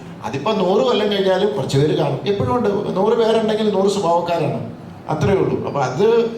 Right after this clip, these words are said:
ആ, എന്താ പറയുക, ഞാൻ basically ഈ ക്വസ്റ്റ്യനിലേക്ക് വരികയാണെങ്കിൽ ഇമേജ് കോൺഷ്യസ് ആണ്. ഞാനിപ്പോൾ ഇങ്ങനെ ചെയ്ത് കഴിഞ്ഞ് കഴിഞ്ഞ് പുറത്തേക്ക് ഇറങ്ങുമ്പോൾ ആൾക്കാരെങ്ങനെ എടുക്കും?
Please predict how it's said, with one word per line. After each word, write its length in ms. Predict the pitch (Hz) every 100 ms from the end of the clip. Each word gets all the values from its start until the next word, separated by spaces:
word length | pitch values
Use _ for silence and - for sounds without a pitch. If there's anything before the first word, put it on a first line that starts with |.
| - - -
ആ, 40 | 185 185 208 202 202 - - 185
എന്താ 120 | 190 196
പറയുക, 220 | 180 180 170
ഞാൻ 100 | 175 196 - - - 180
basically 400 | 208 262 233 233 165
ഈ 20 | -
ക്വസ്റ്റ്യനിലേക്ക് 440 | 196 - 196 202 202
വരികയാണെങ്കിൽ 380 | 180 165 160 170 180 - - - - - - -
ഇമേജ് 280 | 220 285 - -
കോൺഷ്യസ് 420 | 208 151 135 131 139
ആണ്. 100 | - - - - - -
ഞാനിപ്പോൾ 300 | 202 175 165
ഇങ്ങനെ 180 | 147 139 -
ചെയ്ത് 240 | 120 123 135
കഴിഞ്ഞ് 240 | 123 120
കഴിഞ്ഞ് 180 | 123 120 127
പുറത്തേക്ക് 360 | 120 143 135
ഇറങ്ങുമ്പോൾ 360 | 131 120 117 120
ആൾക്കാരെങ്ങനെ 520 | 123 120 127 123 120 120
എടുക്കും? 260 | 120 117